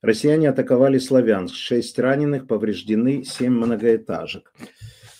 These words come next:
Э, россияне ударили дроном по дороге. Ну, д-, это даже нет смысла читать, потому что ударили снова по дороге и так далее.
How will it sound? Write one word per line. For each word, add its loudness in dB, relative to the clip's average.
Э, 2
россияне 0
ударили 2
дроном 0
по -2
дороге. 0
Ну, -2
д-, 0
это -4
даже -2
нет -2
смысла -2
читать, -6
потому -6
что 0
ударили 2
снова 0
по -2
дороге -2
и -8
так -8
далее. -8